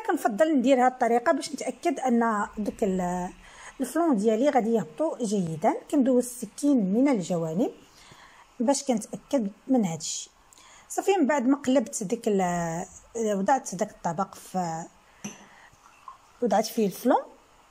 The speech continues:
من بعد ما وضعت الفلون في الطبق بهذا الشكل هذا، صافي قلبتها. هذا هو الشكل ديالها.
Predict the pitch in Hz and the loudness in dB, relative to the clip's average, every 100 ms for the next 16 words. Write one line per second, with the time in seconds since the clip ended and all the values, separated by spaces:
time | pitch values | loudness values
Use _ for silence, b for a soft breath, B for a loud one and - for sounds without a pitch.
0 | - 226 208 202 214 196 196 - 196 180 | -2 0 2 0 -2 0 -2 -2 -2 -2
1 | - 220 202 214 202 - 208 - 170 320 | -4 -4 -2 -2 -4 -4 -6 -4 0 0
2 | - 196 196 - - 190 165 165 170 453 | 0 -2 -2 -4 -8 -6 -4 -4 0 0
3 | 622 B B B B - 359 359 349 254 | -2 B B B B -2 0 0 0 2
4 | 240 - 202 320 269 214 226 - - 180 | 2 0 0 2 2 2 0 -2 -6 -4
5 | 175 202 185 214 370 | 0 0 2 0 0